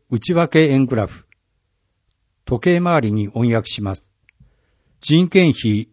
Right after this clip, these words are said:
七十四億七千百万円。十八点二パーセント。物件費、六十二億九千八百万円。十五点三パーセント。維持補修費、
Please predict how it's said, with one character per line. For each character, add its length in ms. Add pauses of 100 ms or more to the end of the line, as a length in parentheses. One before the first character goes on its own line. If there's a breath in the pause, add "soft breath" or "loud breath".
(120)
七 360
十 240
四 260
億 420
七 300
千 280
百 280
万 220
円。 320 (520)
十 240
八 320
点 280
二 100
パ 200
ー 40
セ 140
ン 100
ト。 340 (800)
物 180
件 340
費、 360 (460)
六 320
十 220
二 160
億 280
九 240
千 220
八 140
百 280
万 220
円。 300 (500)
十 300
五 260
点 300
三 300
パ 200
ー 40
セ 160
ン 40
ト。 300 (1160)
維 120
持 160
補 180
修 280
費、 360